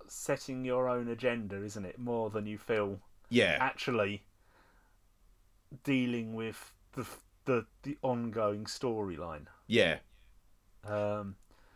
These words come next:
Speaker 1: I mean, you know, R T D did it. Moffat brought it back, and Chibnall's got rid of it again. It's, yeah, it's, it's how that, that goes.
Speaker 2: Yeah, exactly,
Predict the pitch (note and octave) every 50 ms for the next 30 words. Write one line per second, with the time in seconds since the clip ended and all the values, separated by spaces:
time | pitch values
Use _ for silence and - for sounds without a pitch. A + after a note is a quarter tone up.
0 | - - - - - - - - C#3 C3+ B2 A#2 A2+ A2 - - A#2 G2+ F2 F2
1 | - - _ _ - - - - - - - - - - A#2 G#2 G2 - A#2+ G#2
2 | G2 A2 G#2+ G#2+ G2+ G#2+ G#2+ G#2+ G2 - - - - - - - - - - -
3 | - - - - - - - - C3+ C3 B2 - - A#2+ A2+ - - G#2+ F#2+ G2
4 | - - - A#2+ A2 G#2+ A2+ - - - - - - - - - - - - -
5 | - - A#2 - - A#2+ G2+ - F#2 F2+ - - - A2+ A#2 G#2+ F#2+ G#2 G#2 F#2
6 | F#2 F#2+ G2+ G2+ G2+ - - - - - - - - - - - - - - B2+
7 | B2 - - - - - - - - - - - A2 D#2+ - - D2 C2+ B1+ -
8 | - - - - C#2 - - - - - - - - - - - A#2+ G#2 G2 G2+
9 | G2 G#2 G2+ G#2+ - - - - - - - - - - - - - _ - -
10 | - - - _ _ - - - - - - - - - _ - _ - - A2
11 | A2 - C3 C3 B2 A#2 G#2+ F#2 F#2+ G2 - - - - - - A2+ A2 G#2 F#2
12 | F2+ E2+ F2+ - A2+ G#2 F#2+ - E2+ E2+ E2